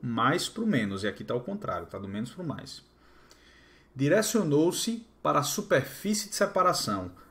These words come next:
A superfície de separação é essa aqui em cima, ó. Pra ele ter direcionado pra superfície de separação, teria de novo tá, que tá indo do mais pro menos, porque ele teria que se afastar da normal. E a letra E, aproximou-se da normal.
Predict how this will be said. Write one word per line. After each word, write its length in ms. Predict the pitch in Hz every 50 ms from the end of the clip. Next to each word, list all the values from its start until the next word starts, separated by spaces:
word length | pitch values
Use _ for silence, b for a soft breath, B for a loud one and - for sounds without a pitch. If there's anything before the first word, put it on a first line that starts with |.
| B B
A 80 | - 117
superfície 540 | - - - 220 - 220 170 - 175 -
de 80 | - 143
separação 340 | 139 135 120 110 - - 131
é 40 | 131
essa 140 | 131 -
aqui 140 | 131 - -
em 80 | 175 208
cima, 440 | - - - 127 110 107 98 90 82
ó. 20 | - B B B B B B B B _
Pra 160 | - 139 151
ele 140 | 190 220 214
ter 140 | - 196 170
direcionado 640 | 160 160 156 151 143 - - 151 131 117 107 104 104
pra 160 | - - 107
superfície 480 | - - - 151 - 135 - - - 120
de 180 | 107 - 117
separação, 800 | 107 - 104 95 95 90 - - - 135 143 156 147 123 - B B B B B _
teria 260 | 139 135 131 135 135
de 120 | 127 170
novo 380 | 180 170 147 143 151 156 156 185
tá, 300 | - - - 247 151 131
que 160 | 135 - 143
tá 180 | 135 - 147 127
indo 240 | 123 127 127 123 120
do 120 | 127 127
mais 400 | 120 117 120 123 139 165 160 -
pro 160 | - 214 240
menos, 520 | 214 156 107 98 92 90 87 - - - - b b b b b b b b b
porque 140 | b - 113
ele 80 | 104
teria 180 | - 127 123 127
que 80 | 123
se 80 | - -
afastar 500 | 147 139 139 - 170 - - - 175 175
da 80 | 180 160
normal. 480 | 127 107 92 92 90 85 85 87 - _ _ _ b b b b b b b b b b b b b b b b b b -
E 80 | 131
a 40 | 139
letra 340 | 135 156 151 147 - 180 151
E, 100 | 147 156
aproximou-se 960 | 170 175 170 - - 170 185 180 - - - 165 151 147 151 170 170 - 208
da 160 | 175 180 185
normal. 560 | 196 208 208 156 151 127 107 98 95 95 95